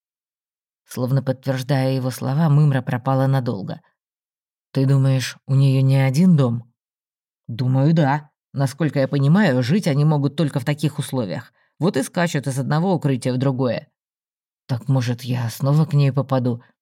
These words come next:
В другой муте?» «М, вряд ли. Хотя...»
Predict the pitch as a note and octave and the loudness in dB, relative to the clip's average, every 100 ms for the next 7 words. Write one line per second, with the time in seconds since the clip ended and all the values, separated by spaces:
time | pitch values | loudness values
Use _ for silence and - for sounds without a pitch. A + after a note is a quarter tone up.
0 | _ - A#2 C3 D#3+ E3+ D3 D#3 D3 - | _ -12 -4 0 2 4 6 4 2 -4
1 | - _ _ _ _ _ _ _ _ C#3 | -12 _ _ _ _ _ _ _ _ -2
2 | C3 B2 C#3 - _ _ _ _ C3 C3+ | -2 -2 -4 -8 _ _ _ _ -2 0
3 | B2+ - - - _ _ _ D#3+ C#3+ - | -2 -6 -12 -16 _ _ _ -8 -6 -8
4 | F#3 E3+ F#3+ D3 C#3 | -8 -4 -4 -4 -6